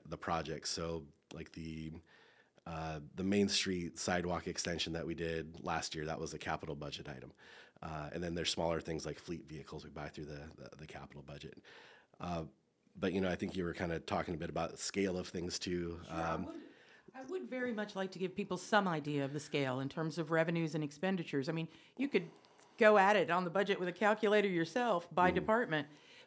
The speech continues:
Speaker 2: but can you give us an idea?
Speaker 1: Uh, yeah, so the, uh, for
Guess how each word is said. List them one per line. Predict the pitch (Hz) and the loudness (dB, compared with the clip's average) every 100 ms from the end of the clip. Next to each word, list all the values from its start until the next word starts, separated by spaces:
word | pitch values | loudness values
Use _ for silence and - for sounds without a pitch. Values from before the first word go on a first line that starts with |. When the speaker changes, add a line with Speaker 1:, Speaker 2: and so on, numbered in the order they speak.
| - | -4
Speaker 2:
but | 170 196 185 - | 2 4 4 0
can | 226 | 2
you | 214 | 2
give | 220 220 | 4 2
us | 220 | 4
an | 233 | 4
idea? | 233 262 320 311 - - | 4 2 -2 -6 -16 2
Speaker 1:
Uh, | 104 101 | 4 4
yeah, | 107 123 87 | 4 4 4
so | - 104 | 2 2
the, | 104 101 98 92 87 - - | 4 2 2 2 0 -4 -8
uh, | 92 | -6
for | 87 - 92 90 | -4 -2 -2 -2